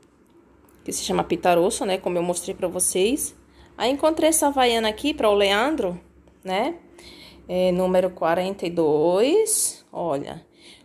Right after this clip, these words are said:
Com a bandeirinha do Brasil, olha só, gente. <laughs> Tinha várias cores, só que ele preferiu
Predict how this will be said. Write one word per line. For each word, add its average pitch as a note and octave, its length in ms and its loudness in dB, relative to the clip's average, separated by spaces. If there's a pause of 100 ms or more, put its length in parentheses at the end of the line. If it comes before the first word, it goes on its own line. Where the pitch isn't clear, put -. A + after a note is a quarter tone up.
(200)
Com C#4 200 6
a A#3 120 4
bandeirinha G3+ 840 2
do B3 220 -4
Brasil, G3 1080 0
olha F#3+ 280 4
só, F3+ 340 2
gente. F3+ 1500 -2 (440)
<laughs> - 540 -2
Tinha A#3+ 160 6
várias B3+ 340 4
cores, E3+ 320 0
só A#3 180 -2
que - 160 -12
ele B3 360 -2
preferiu A3+ 880 -2